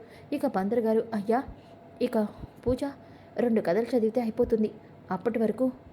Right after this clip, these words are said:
పీటల మీద నుంచి ఆమెని లేపొద్దు. ఈ పూజ పూర్తయితేనే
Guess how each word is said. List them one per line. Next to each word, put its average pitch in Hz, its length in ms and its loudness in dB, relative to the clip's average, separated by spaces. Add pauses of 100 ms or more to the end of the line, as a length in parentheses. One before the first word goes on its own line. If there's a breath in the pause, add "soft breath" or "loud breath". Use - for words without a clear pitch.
పీటల 311 220 0
మీద 214 180 2
నుంచి 208 260 2
ఆమెని 220 240 0
లేపొద్దు. 220 400 0 (500 loud breath)
ఈ 214 80 2
పూజ 220 300 0
పూర్తయితేనే 226 640 2